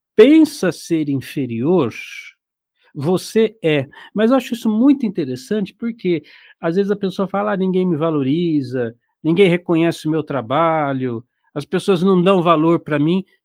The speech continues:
Mas é interessante isso, porque valorização é, acima de tudo, autovalorização.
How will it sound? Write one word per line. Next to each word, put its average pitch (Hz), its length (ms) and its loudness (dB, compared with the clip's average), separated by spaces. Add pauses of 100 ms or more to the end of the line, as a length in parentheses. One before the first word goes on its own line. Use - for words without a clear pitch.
(160)
Mas 135 280 -14
é 127 40 -10
interessante 180 720 -6
isso, - 240 -10
porque 147 480 -4 (320)
valorização 143 1200 -2 (120)
é, 156 100 0
acima 233 460 -2
de 135 120 -6
tudo, 135 500 -6 (340)
autovalorização. 120 1600 -4